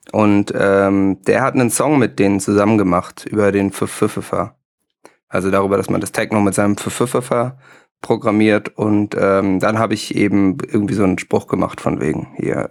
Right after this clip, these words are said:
äh, Thomas Tulpe, oder ich glaube, ich habe irgendwie gesagt, „Ja, machst du auch,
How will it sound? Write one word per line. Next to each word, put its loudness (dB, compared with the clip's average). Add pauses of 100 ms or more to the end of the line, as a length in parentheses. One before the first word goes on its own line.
äh, -12 (800)
Thomas -4
Tulpe, -4 (200)
oder -6
ich -8
glaube, 0
ich -4
habe -4
irgendwie 2
gesagt, 0
„Ja, 2
machst 0
du 2
auch, -2